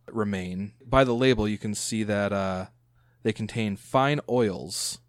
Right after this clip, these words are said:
Looking over 'em, you can see that they're worth two points of plunder. In addition, a number of carefully padded packing cases holding sealed bottles of potent liquor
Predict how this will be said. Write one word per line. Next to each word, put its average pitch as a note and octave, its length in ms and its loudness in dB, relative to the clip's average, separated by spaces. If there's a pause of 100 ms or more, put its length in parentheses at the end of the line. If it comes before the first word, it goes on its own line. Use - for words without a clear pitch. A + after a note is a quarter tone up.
(300)
Looking A2+ 280 4
over A2+ 200 8
'em, A#2 60 6
you A2+ 80 4
can G#2+ 120 0
see - 160 0
that G#2 140 2
they're G2+ 140 4
worth G2 240 0
two - 160 0
points E3 340 2
of C#3 120 -6
plunder. - 600 -2 (440)
In B2 100 6
addition, A2+ 560 8 (160)
a G#2+ 80 6
number C3 240 10
of A2+ 100 8
carefully D#3 420 4
padded C#3 480 4
packing B2 460 2
cases F#2+ 600 -4 (300)
holding A2+ 300 4
sealed C3+ 420 2
bottles A#2+ 440 6
of - 200 -4
potent D3 380 6
liquor B2 460 -4